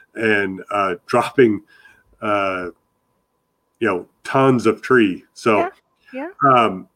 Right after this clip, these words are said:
Speaker 1: but, uh, minimize damage to your property. We wanna be there for that. Uh, you know, we're gonna clean up.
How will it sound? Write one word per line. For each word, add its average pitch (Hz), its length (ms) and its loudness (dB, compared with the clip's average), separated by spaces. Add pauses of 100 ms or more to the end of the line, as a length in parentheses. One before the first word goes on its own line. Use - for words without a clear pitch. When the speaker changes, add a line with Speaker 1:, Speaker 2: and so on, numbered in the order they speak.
(120)
Speaker 1:
but, 120 500 -2
uh, 120 160 -2
minimize 135 600 0
damage 120 440 -4
to 120 80 -4
your 107 60 0
property. 123 640 -4 (280)
We 120 80 0
wanna 117 240 -2
be 120 180 -4
there 120 180 -2
for 113 160 -2
that. 107 400 -4 (160)
Uh, 104 220 -6 (480)
you 147 140 -10
know, 101 60 -4
we're 117 220 0
gonna 117 200 0
clean 127 360 2
up. 113 340 0